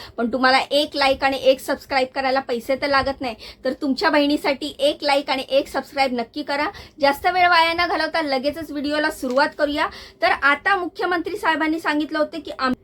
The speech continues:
आमच्या बहिणींनी आमच्या हाताला बळ दिल्यामुळे, लाडक्या बहिणींच्या सपोर्टमुळे आज आम्हाला हे यश मिळालेलं आहे.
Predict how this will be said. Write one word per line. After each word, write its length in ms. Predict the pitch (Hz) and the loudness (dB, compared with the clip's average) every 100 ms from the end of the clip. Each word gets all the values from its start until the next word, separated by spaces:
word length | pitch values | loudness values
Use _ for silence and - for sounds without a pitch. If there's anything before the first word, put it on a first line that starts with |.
| _ _ - | _ _ 2
आमच्या 360 | 262 262 370 | 4 6 4
बहिणींनी 440 | 339 311 311 311 320 | 4 4 4 2 2
आमच्या 400 | 277 262 262 359 | 0 -2 0 0
हाताला 440 | 294 302 294 294 | 0 4 4 4
बळ 260 | 247 302 302 | 4 4 4
दिल्यामुळे, 640 | 294 294 302 285 285 247 | 2 2 2 2 2 2
लाडक्या 380 | 262 254 285 320 | 0 0 -2 0
बहिणींच्या 500 | 277 285 294 277 302 | 2 2 2 0 -2
सपोर्टमुळे 800 | - 277 302 311 277 285 277 208 - - - _ - | -4 -6 -4 -4 -2 2 2 0 -6 -20 -20 _ 0
आज 300 | 285 311 320 | 6 6 6
आम्हाला 440 | 285 277 285 285 294 | 2 2 2 2 0
हे 240 | 359 302 | 0 -2
यश 300 | 277 285 - | 0 0 0
मिळालेलं 520 | 277 262 254 262 262 254 | -2 0 0 0 0 0
आहे. 500 | 247 247 226 202 | 0 0 -4 -6